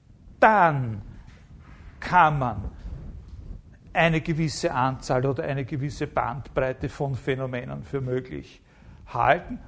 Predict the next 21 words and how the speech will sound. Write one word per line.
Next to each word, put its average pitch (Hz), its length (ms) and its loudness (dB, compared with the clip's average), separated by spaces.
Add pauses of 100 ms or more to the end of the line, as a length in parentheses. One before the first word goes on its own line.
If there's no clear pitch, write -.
und 185 160 -8
andere 175 460 0
werden 175 260 0
von 160 400 0
dem 202 200 -6
Bestehen 170 560 -2
dieser 185 380 0 (300)
vorausgesetzten 156 720 -4
Tatsache 143 540 -4
ausgeschlossen. - 920 -4 (200)
Da - 80 0
habe 190 160 10
ich - 60 -4
gesagt, 214 120 2
das 208 60 0
ist - 0 -
natürlich 220 340 0
sehr, 147 220 4
sehr 190 180 0
wichtig 185 340 -4
jetzt, 180 260 -2